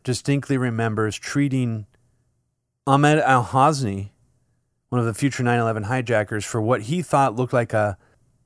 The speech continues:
very weird infected skin lesion that he swears was some kind of cutaneous anthrax infection. The two hijackers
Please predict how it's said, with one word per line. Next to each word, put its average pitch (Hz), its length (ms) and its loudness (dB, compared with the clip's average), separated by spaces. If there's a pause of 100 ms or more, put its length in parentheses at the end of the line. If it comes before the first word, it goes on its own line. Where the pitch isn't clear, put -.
(140)
very 147 300 4
weird 139 440 2
infected 123 520 -2
skin 143 340 -2
lesion 104 540 -4 (580)
that 120 300 4
he 143 360 0
swears 135 640 2
was 120 140 -4
some 117 160 -4
kind 117 180 -6
of 104 140 -8 (500)
cutaneous 143 720 -2
anthrax 120 640 -4
infection. 92 560 -10 (920)
The 117 80 -4
two 156 260 2
hijackers 127 800 4